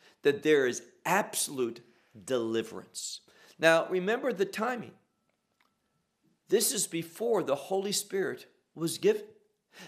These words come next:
This was before the death, burial, and resurrection of Messiah. So these individuals were not believers.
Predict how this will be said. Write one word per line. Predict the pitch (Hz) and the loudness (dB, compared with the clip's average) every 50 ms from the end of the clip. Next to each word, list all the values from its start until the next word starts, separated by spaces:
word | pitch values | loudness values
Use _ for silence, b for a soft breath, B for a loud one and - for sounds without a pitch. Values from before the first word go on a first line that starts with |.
| B | B
This | B 202 247 220 - | B 4 4 4 2
was | 214 214 170 | -2 -4 -4
before | 160 185 190 185 185 - - 233 226 202 170 | 0 -2 -2 -2 -2 -4 0 2 4 4 4
the | 139 139 143 | 4 2 -2
death, | 143 - 185 185 208 - - - - | -4 -2 0 0 0 0 -2 -6 -4
burial, | - 190 196 196 196 196 202 - - - | -2 0 2 2 2 2 0 -2 -4 -6
and | 160 151 151 | -6 -4 -2
resurrection | 160 165 170 165 165 160 147 170 185 185 - - - 139 131 131 - - | 0 0 0 0 -4 -6 -6 -6 -6 -6 -6 -8 -8 -8 -10 -12 -10 -8
of | - 147 147 151 | -8 -6 -6 -4
Messiah. | 151 151 - - 208 240 233 180 127 - _ _ _ _ _ _ B B B B B B B B | -4 -2 -2 -2 -4 -6 -8 -10 -16 -20 _ _ _ _ _ _ B B B B B B B B
So | - - 208 190 185 - - - 151 | 2 4 6 6 6 4 0 -6 -2
these | 139 254 277 277 220 240 | 0 2 2 2 2 -2
individuals | 233 214 190 170 160 233 269 269 196 165 123 107 101 87 - - - - - - _ _ _ _ _ - | -2 -2 -2 -2 -2 -2 -4 -4 -4 -6 -6 -6 -8 -8 -10 -12 -12 -12 -12 -16 _ _ _ _ _ -14
were | 117 117 143 185 202 | -8 -4 0 0 0
not | 196 180 147 139 143 156 - - - _ _ _ _ _ | 0 0 -2 -4 -4 -6 -10 -14 -20 _ _ _ _ _
believers. | 160 165 160 170 202 247 262 202 151 110 - - - - | -6 -4 -4 -4 -4 -6 -8 -10 -12 -14 -14 -14 -16 -16